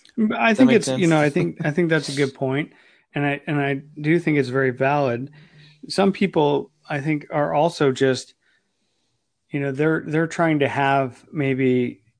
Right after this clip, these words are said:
Speaker 1: you know, trying to absorb everything, right? And I think, you know, there's, it's like, if you think about signal and the noise
Speaker 2: Mm.
Speaker 1: right now, right? And, and just, like, how much noise is in the
Speaker 2: Mm-hmm,
Speaker 1: universe. And,
Speaker 2: mm-hmm.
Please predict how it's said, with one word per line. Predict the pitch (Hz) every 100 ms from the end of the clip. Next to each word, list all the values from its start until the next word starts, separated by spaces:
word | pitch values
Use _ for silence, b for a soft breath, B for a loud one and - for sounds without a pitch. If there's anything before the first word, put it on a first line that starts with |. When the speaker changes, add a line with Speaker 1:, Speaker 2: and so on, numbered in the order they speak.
| _
Speaker 1:
you | 147
know, | 131 123 120 123 -
trying | 165 160
to | 151
absorb | 135 131 147 160 143 - -
everything, | 156 160 135 123 110 104
right? | 127 135 139
And | 135 127
I | 127
think, | 123 143 - B B B
you | 175
know, | 165
there's, | 139 147 135 -
it's | 165 139
like, | 143
if | 135
you | 143
think | 143 156
about | 143 131
signal | - 143 139 131
and | 123
the |
noise | 120 127 123 113 117
Speaker 2:
Mm. |
Speaker 1:
right | 113 110
now, | 110 110 107 b b _
right? | 139 131 131
And, | 127
and | 151 147
just, | 135 131
like, | 135 -
how | 190
much | 190 156 -
noise | 143 147 127
is | 127 120
in | 123
the |
Speaker 2:
Mm-hmm, | 127
Speaker 1:
universe. | 135 123 123 127 -
And, | 110
Speaker 2:
mm-hmm. | 104